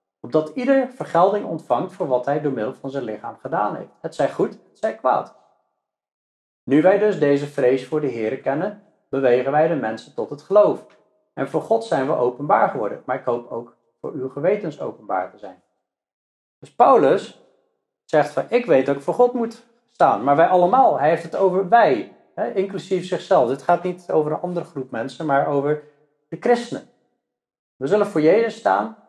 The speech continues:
En dat gaat dan niet over of je je redding verliest of niet, maar over jouw werken. Die worden beoordeeld, of je loon krijgt of schade leidt. Dat heb ik ook niet zelf bedacht. Dat staat in één Korinthe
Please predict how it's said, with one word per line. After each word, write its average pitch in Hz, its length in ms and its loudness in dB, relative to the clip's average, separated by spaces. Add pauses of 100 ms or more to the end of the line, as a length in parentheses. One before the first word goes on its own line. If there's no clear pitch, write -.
(120)
En 151 60 -12
dat 135 140 -8
gaat 147 220 2
dan 131 120 -2
niet 202 180 -4
over 127 260 -2
of 127 180 -12
je 120 480 -12
je 107 100 -10
redding 135 380 -4
verliest 170 360 -10
of 147 140 -14
niet, 196 160 -12
maar 151 180 -2
over 120 240 -2
jouw 147 320 2 (840)
werken. 180 380 2
Die 120 100 -2
worden 143 260 2
beoordeeld, 117 420 -2
of - 140 -12
je 147 80 0
loon 170 260 4
krijgt 147 320 0
of 156 100 -12
schade 196 340 0
leidt. 104 260 -4 (580)
Dat 135 120 -8
heb 127 120 2
ik - 160 -6
ook 233 100 4
niet 240 160 -2
zelf 143 220 4
bedacht. 113 280 0
Dat 180 100 -6
staat 139 280 0
in - 100 -18
één 127 180 -10
Korinthe 123 480 -8